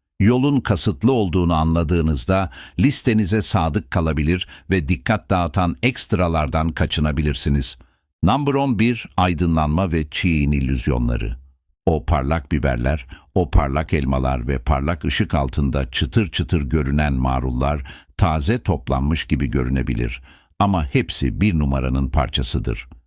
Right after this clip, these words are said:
Mağazalar genellikle ürünlere taze toplanmış hissi vermek için su veya buhar püskürtürler.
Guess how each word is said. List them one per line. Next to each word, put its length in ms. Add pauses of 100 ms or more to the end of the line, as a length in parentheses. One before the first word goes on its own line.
(240)
Mağazalar 640
genellikle 880
ürünlere 600
taze 460
toplanmış 800
hissi 340
vermek 400
için 380 (260)
su 340 (260)
veya 440
buhar 360
püskürtürler. 1040